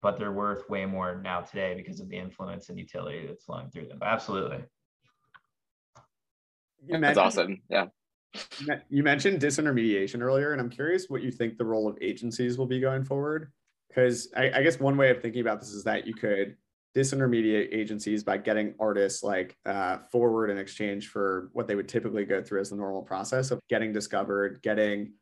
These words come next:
Speaker 2: front-loaded some money by an agency, and then now having a three sixty deal where they have to go back to the agency and give them a cut of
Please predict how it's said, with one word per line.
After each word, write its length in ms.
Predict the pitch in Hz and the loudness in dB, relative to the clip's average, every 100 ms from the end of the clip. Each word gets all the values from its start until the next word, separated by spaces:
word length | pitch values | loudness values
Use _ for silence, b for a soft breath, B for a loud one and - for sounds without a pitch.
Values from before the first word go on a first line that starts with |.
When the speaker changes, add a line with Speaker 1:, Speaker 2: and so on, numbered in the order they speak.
| _ _ | _ _
Speaker 2:
front-loaded 560 | _ 127 113 117 110 107 | _ -2 0 2 2 0
some 140 | 104 | -2
money 240 | 104 98 98 | -2 0 0
by 140 | 95 | 2
an 80 | 95 | 2
agency, 420 | 95 110 113 147 | 0 -2 -2 0
and 80 | 135 | 2
then 100 | 110 | 2
now 200 | 101 98 | 0 0
having 240 | 101 95 | -2 -4
a 40 | 95 | -8
three 220 | - 104 | -6 -6
sixty 320 | 98 - 101 | -6 -8 -6
deal 220 | 104 107 | 0 2
where 100 | 107 | 2
they 60 | 98 | 0
have 120 | 98 | -2
to 80 | 101 | -2
go 120 | 98 | -2
back 220 | 92 98 | 0 -2
to 60 | - | -2
the 120 | 101 | -2
agency 360 | 92 95 104 98 | -2 -4 -8 -8
and 80 | 90 | -6
give 120 | 92 | -6
them 140 | 92 | -8
a 40 | 90 | -8
cut 180 | 104 | -6
of 240 | 98 90 | -4 -6